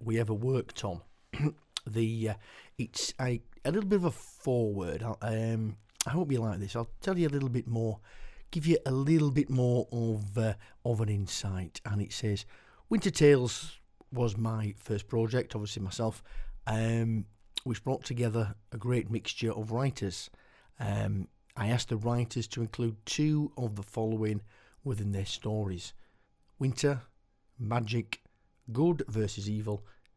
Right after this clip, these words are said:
adventure, Christmas, or folklore." We also looked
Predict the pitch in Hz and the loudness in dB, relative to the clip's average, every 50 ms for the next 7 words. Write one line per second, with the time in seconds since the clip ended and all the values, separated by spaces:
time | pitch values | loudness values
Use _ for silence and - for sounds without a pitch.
0 | _ _ - 107 101 120 113 - - - 117 107 - - - - _ _ _ _ | _ _ -8 -4 -2 -2 -2 -2 -2 -2 -2 -2 -2 -6 -12 -20 _ _ _ _
1 | _ _ _ - - - 123 147 151 - - 117 98 95 - - - - - - | _ _ _ -4 -2 0 0 0 -2 -4 -4 -6 -6 -6 -6 -10 -12 -12 -14 -20
2 | - - - 120 131 - - - - 202 226 226 226 - - 104 87 - - _ | -12 -8 -6 -4 -4 -6 -8 -4 0 0 0 0 -2 -4 -6 -6 -6 -8 -12 _
3 | _ _ _ _ - - _ _ - - _ - 120 113 120 117 - - 135 113 | _ _ _ _ -20 -20 _ _ -20 -20 _ -4 0 0 0 0 0 -2 -2 0
4 | 110 110 110 - - - - - - | 0 0 -2 -4 -6 -12 -16 -16 -16